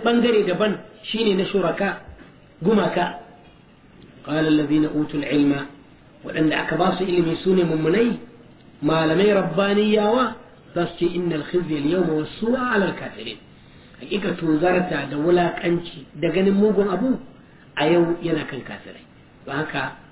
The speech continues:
akwai ranar ƙindillanci, ranar da rigar sarki ta ɓace wurin, a wurin dilla-, hannun dillali.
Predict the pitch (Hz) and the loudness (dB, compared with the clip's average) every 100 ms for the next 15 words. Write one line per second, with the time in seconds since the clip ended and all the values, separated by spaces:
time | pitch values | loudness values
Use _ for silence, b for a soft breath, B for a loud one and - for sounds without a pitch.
0 | - - - - 170 170 170 175 175 - | -20 -16 -16 -2 0 2 4 2 0 -8
1 | 117 113 110 107 - - - - - - | -6 -4 -4 -8 -12 -20 -20 -20 -20 -20
2 | - 139 156 151 143 135 131 156 156 160 | -8 -2 0 0 -2 -4 0 0 0 -4
3 | 147 190 214 - - - - - - - | -4 0 -2 -4 -18 -20 -20 -18 -14 -4
4 | 180 156 143 143 123 - 123 135 110 104 | -2 2 4 4 2 0 2 2 0 -6
5 | 104 117 135 135 113 104 104 98 | -10 -6 -4 -4 -8 -8 -8 -10